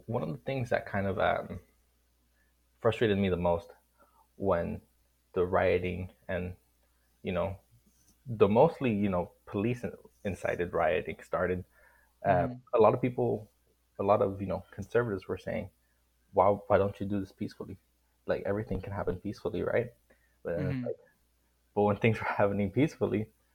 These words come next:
Speaker 1: you guys blackballed Colin Kaepernick out of the N F L, and y'all were complaining all the time about how,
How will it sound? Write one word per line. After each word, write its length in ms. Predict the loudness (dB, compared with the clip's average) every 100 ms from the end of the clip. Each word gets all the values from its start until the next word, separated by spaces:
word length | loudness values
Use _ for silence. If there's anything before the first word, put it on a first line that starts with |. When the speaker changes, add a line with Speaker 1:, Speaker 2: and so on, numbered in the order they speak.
| _ _ _ _ -4
Speaker 1:
you 100 | 4
guys 180 | 4 4
blackballed 640 | 4 6 6 6 6 6
Colin 320 | 4 2 2
Kaepernick 440 | 2 0 0 -4 0
out 120 | 2
of 80 | 2
the 100 | 0
N 120 | -2
F 140 | -2
L, 320 | -2 -2 -2 -10 _ _ _ -6
and 200 | -4 0
y'all 320 | 0 -2 -6 _
were 120 | -4
complaining 500 | -2 -4 -4 -4 -6 -12 _ _ _ _ 6
all 200 | 6 6
the 80 |
time 280 | 2 0 0 -8 -6
about 340 | -2 2 2 2
how, 260 | 0 0